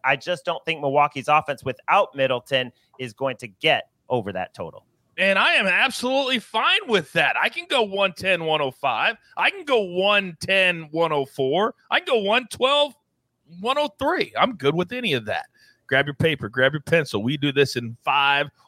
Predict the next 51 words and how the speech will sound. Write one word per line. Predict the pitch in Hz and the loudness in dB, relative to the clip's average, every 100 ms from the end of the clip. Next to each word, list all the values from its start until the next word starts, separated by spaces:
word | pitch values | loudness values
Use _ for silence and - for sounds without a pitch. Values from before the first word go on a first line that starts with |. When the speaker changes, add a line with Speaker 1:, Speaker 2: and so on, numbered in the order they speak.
| - | -2
Speaker 2:
or | 139 | 2
as | 143 | 2
close | - 156 143 | 0 0 0
to | 147 | 0
it | 143 | -2
as | 139 | -2
possible. | 151 123 - 101 | -2 -2 -2 -4
Maestro's | 139 151 156 | -2 -2 -2
on | 139 | -4
the | 135 | -2
Bucks | 151 - | -4 -4
team | 175 160 | -12 -4
total | 175 185 - | -2 -2 0
under. | 151 117 - - _ | 0 -2 -8 -18 _
Prop | 208 185 | 0 0
stars | - 151 - | 2 2 2
Kevin | 180 190 190 - - | 0 0 -2 -2 -2
Luna | 330 339 381 381 392 403 381 - _ 220 | 0 2 0 0 0 2 0 -2 _ -2
over | 185 107 | -2 -2
nine | 117 117 | -2 0
and | 107 | 2
a | |
half. | 185 180 | 0 0
Then | 139 | 0
I'm | 185 | 0
gonna | 185 | 0
go | 156 139 - | -2 -4 0
over | 185 170 143 156 | -2 -2 -6 -6
in | 139 | -8
the | 131 | -6
Bucks | 127 135 - | -2 -4 -2
Celtics. | 196 190 196 - - _ - | 0 2 0 -2 -20 _ 0
Then | 180 | 2
from | 190 180 | 2 0
the | |
morning | 175 214 175 | 2 2 0
show, | - 147 | 0 0
we're | 143 | 2
on | 139 | 0
the | 120 | -2
Bucks | - 208 - | 0 0 0
plus | - 196 - | -4 -4 0
five | 190 185 | 2 4
and | 170 | 4
a | |
half. | 180 170 _ _ - | 2 0 _ _ -2
We're | 165 | 0
on | |
the | 160 | 0
Warriors | 147 175 180 175 170 156 | 0 2 4 2 0 -4
minus | 131 143 160 156 147 | -6 0 0 0 -4